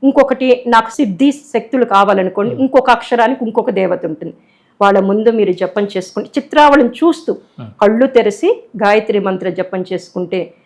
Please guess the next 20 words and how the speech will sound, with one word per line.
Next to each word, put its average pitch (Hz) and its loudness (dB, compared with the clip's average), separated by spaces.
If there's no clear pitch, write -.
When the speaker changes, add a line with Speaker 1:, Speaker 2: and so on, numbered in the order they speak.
Speaker 1:
తప్పనిసరిగా 294 0
వాళ్ళు 202 4
అనుకున్న 196 0
సంకల్పాన్ని 180 -2
నెరవేర్చుకుంటారని. 175 -4
ఎందుకంటే 302 2
ఇంత 294 4
అద్భుతమైన 294 2
అవకాశాన్ని 269 2
గురువులు 254 6
అందించారు. 226 0
గురువుగారు 254 2
ఒకటే 247 0
చెప్తారు, 247 -2
మీరు 226 -4
చాలా 247 -4
తన్మయత్వంతో 254 0
చేయాలి. 185 -2
మంత్ర 202 0
జపం 240 0